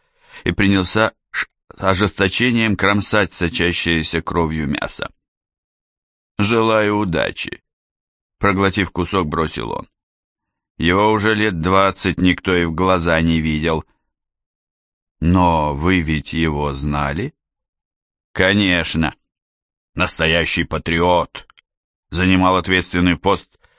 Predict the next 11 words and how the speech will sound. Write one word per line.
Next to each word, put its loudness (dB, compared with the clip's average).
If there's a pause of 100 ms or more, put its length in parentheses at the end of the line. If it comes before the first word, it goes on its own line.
в -12
службе 2
разведки 0
аргентинской 0
армии. 0 (680)
Один 2
из -6
столпов 0
войны 2
с -4
диверсантами". 0